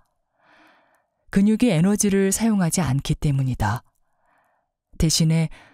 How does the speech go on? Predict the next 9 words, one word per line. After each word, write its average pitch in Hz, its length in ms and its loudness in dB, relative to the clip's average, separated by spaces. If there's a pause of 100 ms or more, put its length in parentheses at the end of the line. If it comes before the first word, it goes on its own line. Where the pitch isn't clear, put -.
(140)
지방을 185 480 0
계속해서 165 720 -4
축적한다. 135 880 -4 (1000)
말하자면 170 640 0 (360)
신체 254 360 0
활동이 214 640 0
줄어들면서 170 960 0 (400)
리포프로테인 196 1000 0
리파아제라는 156 1040 -2